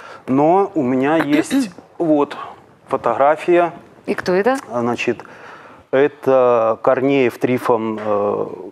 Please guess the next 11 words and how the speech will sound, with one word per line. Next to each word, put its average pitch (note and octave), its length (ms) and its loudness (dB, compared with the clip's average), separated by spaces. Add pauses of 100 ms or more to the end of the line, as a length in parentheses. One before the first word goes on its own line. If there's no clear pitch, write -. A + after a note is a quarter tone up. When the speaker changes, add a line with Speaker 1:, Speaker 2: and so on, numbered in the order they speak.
Speaker 1:
Корнеевич D3+ 800 0 (440)
со - 280 -4
своим C3 380 0
братом. G#2+ 480 -2 (560)
Значит, A#2+ 560 -2
э, A#2 400 4
вот B2+ 260 -2
на D3+ 140 2
этой D3+ 180 0
фотографии C#3 680 0
они A#2+ 460 0